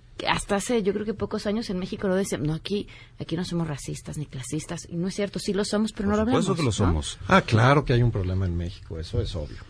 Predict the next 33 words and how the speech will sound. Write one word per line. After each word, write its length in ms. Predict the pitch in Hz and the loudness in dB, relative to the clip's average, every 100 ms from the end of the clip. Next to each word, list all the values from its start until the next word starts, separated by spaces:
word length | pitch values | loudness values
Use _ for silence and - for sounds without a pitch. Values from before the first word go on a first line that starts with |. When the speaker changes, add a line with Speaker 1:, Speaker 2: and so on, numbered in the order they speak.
| - - | -18 -6
Speaker 2:
Entonces, 340 | - 185 214 | -2 0 4
en 120 | 180 | 6
un, 100 | 175 - | 6 8
yo, 140 | 156 | 6
yo 240 | 147 131 127 | 6 4 6
creo 260 | 131 147 | 6 6
que 120 | 147 104 | 6 4
en 280 | 98 107 | 4 2
un 100 | 107 | 2
punto 420 | 110 117 113 131 120 | 0 0 2 4 4
de 140 | 101 | 4
acuerdo 400 | 90 95 98 120 | 2 0 0 2
de 80 | 95 | 0
todas 380 | - 107 123 104 | 2 2 2 -2
las 180 | 87 | -4
personas 360 | - 82 101 107 | -4 -2 0 0
sensatas 580 | 98 85 98 90 110 101 | 0 -2 -2 -2 -2 -2
de 100 | 87 | -4
este 320 | 80 101 90 | -4 -4 -4
planeta, 600 | - 95 104 95 85 95 - - - | -4 -2 -2 -2 -4 -6 -10 -20 -6
podem-, 360 | 85 85 82 - | -2 -2 -2 -6
que 140 | 85 | -10
tenemos 360 | 78 80 90 95 | -8 -4 -2 -2
que 120 | 95 | 0
denunciar 800 | 92 87 80 - 95 90 80 - - - - - - - - | 0 0 -2 0 0 2 -2 -6 -14 -20 -20 -20 -20 -16 -4
y, 120 | 101 - | -4 -2
y, 280 | 104 92 92 | 0 0 0
y 60 | |
distanciarnos 1000 | 92 90 - 92 - 113 123 127 120 127 | 0 0 0 0 0 4 6 6 4 4
de 100 | 113 | 2
expresiones 1300 | 98 - - 101 87 - 107 107 113 120 120 - - - - - | 0 -2 -4 -2 -2 -2 0 2 4 2 0 -4 -8 -16 -20 -8
de 160 | 98 92 | -2 2
odio 600 | 101 107 104 110 110 | 4 4 2 2 0